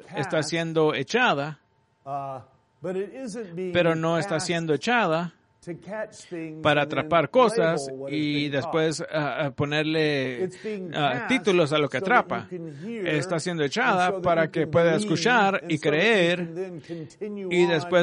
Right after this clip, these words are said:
Speaker 2: and
Speaker 1: continuar
Speaker 2: know the
Speaker 1: y
Speaker 2: truth
Speaker 1: saber, conocer la
Speaker 2: and
Speaker 1: verdad
Speaker 2: by that truth
Speaker 1: y por
Speaker 2: be
Speaker 1: esa
Speaker 2: truly
Speaker 1: verdad
Speaker 2: set free.
Speaker 1: ser verdaderamente, ah,
Speaker 2: So
Speaker 1: libres.
Speaker 2: for us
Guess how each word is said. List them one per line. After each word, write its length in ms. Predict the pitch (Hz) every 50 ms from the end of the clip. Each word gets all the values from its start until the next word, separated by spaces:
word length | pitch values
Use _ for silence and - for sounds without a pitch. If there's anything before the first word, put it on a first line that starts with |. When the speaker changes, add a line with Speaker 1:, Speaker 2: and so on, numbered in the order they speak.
| 160
Speaker 2:
and 20 | -
Speaker 1:
continuar 760 | 180 165 143 143 139 135 156 220 254 220 180 170 175 180 185
Speaker 2:
know 260 | 202 226 233 233 226
the 100 | 202 214
Speaker 1:
y 240 | 180 - - - 147
Speaker 2:
truth 40 | 135
Speaker 1:
saber, 600 | - 160 147 147 196 254 262 226 190 170 160 - - _ _
conocer 480 | - 170 160 151 131 - - 254 285 254
la 120 | 214 175
Speaker 2:
and 60 | 165
Speaker 1:
verdad 400 | 156 139 131 123 113 113 123 139 139
Speaker 2:
by 240 | - 135 160 180 175 170
that 300 | 165 165 156 - - -
truth 200 | - 180 180 165 156
Speaker 1:
y 60 | 143
por 160 | - 160 147
Speaker 2:
be 60 | 143
Speaker 1:
esa 120 | 135 139 156
Speaker 2:
truly 160 | 147 139 135
Speaker 1:
verdad 380 | 139 151 202 214 196 165 156 135
Speaker 2:
set 180 | - - -
free. 160 | _ 127 123
Speaker 1:
ser 380 | 147 - - 147 147 147 151 131
verdaderamente, 1200 | 160 143 151 151 143 135 135 143 185 226 247 208 180 165 156 156 156 156 139 135 131 131 - - _ - _ - - - - - -
ah, 240 | 151 147 139 139 139
Speaker 2:
So 60 | 131 156
Speaker 1:
libres. 380 | 147 135 127 123 120 117 110 -
Speaker 2:
for 340 | - - - 202 247 254 240
us 240 | - - - -